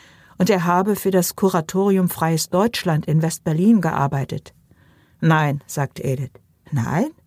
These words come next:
Sicher?“ „Nein, so etwas wüsste sie. Bert habe in den letzten Jahren sehr viel durcheinander gelesen, alles über den Krieg, was er bekommen konnte.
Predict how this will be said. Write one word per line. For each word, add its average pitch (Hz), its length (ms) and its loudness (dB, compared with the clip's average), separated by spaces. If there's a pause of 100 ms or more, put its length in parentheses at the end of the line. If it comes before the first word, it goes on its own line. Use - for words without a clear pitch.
(120)
Sicher?“ 254 420 -6 (600)
„Nein, 254 540 2 (180)
so - 180 0
etwas 233 340 -2
wüsste 214 360 0
sie. 143 340 -4 (360)
Bert 233 260 0
habe 220 240 2
in 208 60 0
den 202 140 4
letzten 202 420 -2
Jahren 185 340 2
sehr 220 280 4
viel 220 200 0
durcheinander 185 600 2
gelesen, 151 580 -4
alles 233 300 2
über 214 160 -4
den 190 220 0
Krieg, 226 400 -2
was 175 160 -2
er 185 60 -2
bekommen 185 440 0
konnte. 135 400 -4